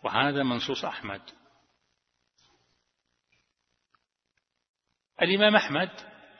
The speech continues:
الآن يستحب المسح والنتر، والمعنى العام الذي يستحب أحمد به المسح والنتر هو إخراج ما يتبقى من الذكر، ويرى أن إخراج ما يتبقى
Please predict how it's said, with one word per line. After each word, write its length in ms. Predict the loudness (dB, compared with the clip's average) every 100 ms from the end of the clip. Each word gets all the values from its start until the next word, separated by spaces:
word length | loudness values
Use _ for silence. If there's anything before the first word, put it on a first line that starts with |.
| -20 -8 0
الآن 420 | 2 4 0 0
يستحب 520 | -4 -2 -2 -2 0
المسح 420 | -2 -2 -4 -6
والنتر، 380 | -8 -8 -10 -14 -18 -20 -20 _ _ _ _ _ _ _ _ _ _ _ _ _ _ 0
والمعنى 420 | 6 6 6 4
العام 340 | 6 4 4
الذي 420 | -6 -4 -4 -2
يستحب 440 | -2 -4 -4 0 -2
أحمد 680 | -4 -4 -4 -2 -6 -6 -8
به 180 | -6
المسح 540 | -4 -6 -6 -6 -8 -8
والنتر 460 | -4 -4 0 -2 -2 -14 -20 -20 -20 _ _ _ _ _ _ _ -20 -20 0 4
هو 260 | 4 4 0 -16 -20 -20 -20 -20 -20 -20 -8
إخراج 540 | -6 0 2 4 4 2
ما 140 | 0
يتبقى 520 | 0 2 0 2 -2
من 180 | -2 -8
الذكر، 420 | -8 -8 -10 -14 -16 -20 -20 _ _
ويرى 460 | 4 6 6 4 2
أن 120 | -2
إخراج 460 | -4 -2 0 0 0
ما 140 | -4
يتبقى 500 | -2 2 0 2